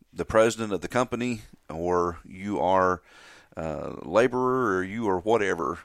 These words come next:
your role is. This is universally applicable. And, and so that's the idea, is no matter what your role is,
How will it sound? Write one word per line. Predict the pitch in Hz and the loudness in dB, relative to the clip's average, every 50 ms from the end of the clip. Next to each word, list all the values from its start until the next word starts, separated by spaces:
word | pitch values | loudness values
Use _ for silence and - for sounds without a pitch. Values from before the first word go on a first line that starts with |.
| _ - | _ -16
your | - 95 98 95 | -10 -6 -4 -2
role | 87 92 92 87 82 80 78 71 | 0 2 2 2 0 -2 -4 -4
is. | 69 67 69 67 69 - - - - | -4 -4 -4 -4 -6 -8 -12 -12 -6
This | - 101 107 - - | -2 -2 0 0 -2
is | 98 90 - - - - | -4 -4 -4 -6 -6 -8
universally | - 95 95 110 127 127 123 98 107 107 104 - 98 90 92 92 92 90 - - | -10 -8 -6 -4 -2 -2 0 0 0 0 0 0 -4 -4 -4 -4 -4 -6 -8 -8
applicable. | - - - 90 82 - - - - - 73 - - _ _ _ - | -8 -6 -6 -6 -6 -6 -8 -12 -12 -12 -14 -14 -18 _ _ _ -14
And, | - 92 87 85 85 82 - | -10 -8 -6 -6 -6 -8 -8
and | - 90 87 82 | -8 -8 -8 -6
so | - 90 82 | -4 -4 -2
that's | 80 87 95 107 - - | 0 2 2 2 2 0
the | - 101 101 95 | -2 0 0 0
idea, | 87 90 92 85 90 87 85 78 80 | 0 0 0 0 -2 -4 -4 -4 -4
is | - - 82 - - | -4 -6 -6 -6 -6
no | 95 95 92 | -6 -6 -6
matter | 87 87 87 90 98 104 110 110 110 107 | -4 -4 -2 0 2 2 2 2 2 0
what | 104 107 107 113 - 87 | 0 0 0 0 0 -2
your | 110 107 | -4 -4
role | 98 95 87 90 85 85 | -2 0 0 -2 -2 -4
is, | 85 85 85 82 78 - | -4 -2 -2 -4 -6 -8